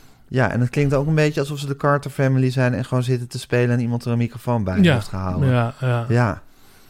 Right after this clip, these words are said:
Speaker 1: En het klinkt ook eigenlijk m-, bijna als een soort original, hè, dat liedje.
Speaker 2: Ja, dat is het ook,
Speaker 1: Ja.
Speaker 2: ja, ja. En dat, dat, dat, dat, ik weet niet eens, het is van Lennon, denk ik, of
Speaker 1: Ja.
Speaker 2: niet? Ja,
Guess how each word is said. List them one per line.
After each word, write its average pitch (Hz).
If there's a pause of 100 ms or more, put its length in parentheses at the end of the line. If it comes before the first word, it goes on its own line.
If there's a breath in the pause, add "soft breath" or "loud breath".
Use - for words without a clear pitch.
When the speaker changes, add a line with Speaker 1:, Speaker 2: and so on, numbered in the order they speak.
(120)
Speaker 1:
En 131
het 131
klinkt 170
ook -
eigenlijk 170
m-, 143
bijna 147
als 131
een 135
soort 131
original, 117
hè, 226
dat 123
liedje. 110
Speaker 2:
Ja, 247
dat 226
is 196
het -
ook, 208
Speaker 1:
Ja. 147 (240)
Speaker 2:
ja, 127
ja. 123 (760 loud breath)
En 143
dat, 165
dat, 151
dat, 147
dat, 147 (180)
ik 208
weet 190
niet 208
eens, 180 (480 loud breath)
het 160
is -
van 117
Lennon, 127
denk 104
ik, 110
of 117
Speaker 1:
Ja. 139
Speaker 2:
niet? 120
Ja, 117